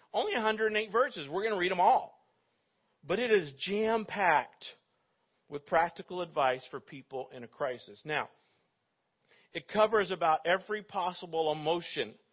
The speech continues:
you can feel have you guys been on the emotional roller coaster? Well, he's gonna, he's gonna give us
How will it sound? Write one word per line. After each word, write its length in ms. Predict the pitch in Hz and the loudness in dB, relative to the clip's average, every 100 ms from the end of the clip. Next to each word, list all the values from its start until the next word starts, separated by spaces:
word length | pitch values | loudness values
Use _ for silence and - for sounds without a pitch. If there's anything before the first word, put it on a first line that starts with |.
| _ _ _ 131 | _ _ _ -14
you 200 | 156 170 | -12 -10
can 240 | 156 135 131 - | -10 -12 -14 -10
feel 360 | 202 160 92 - _ _ _ - | -6 -4 -4 -6 _ _ _ -8
have 160 | 185 | -6
you 100 | 208 | -6
guys 280 | 233 240 220 | -2 -2 -2
been 160 | 202 202 | -2 -4
on 140 | 196 | -4
the 100 | 165 | -4
emotional 760 | 143 147 185 - 190 175 156 139 | -4 -2 -2 -4 -4 0 2 2
roller 400 | 147 165 180 185 | 4 4 2 -2
coaster? 720 | - 196 190 - - 190 185 175 _ _ _ _ _ _ _ | -4 -4 -2 -6 -4 -4 -4 -8 _ _ _ _ _ _ _
Well, 140 | 151 175 | -8 -6
he's 220 | 220 240 | -6 -8
gonna, 420 | 240 214 196 202 _ _ | -6 -2 -2 -6 _ _
he's 260 | - 233 220 | -12 -10 -8
gonna 160 | 226 208 | -6 -6
give 260 | 175 190 185 | -4 -4 -2
us 140 | 175 | -4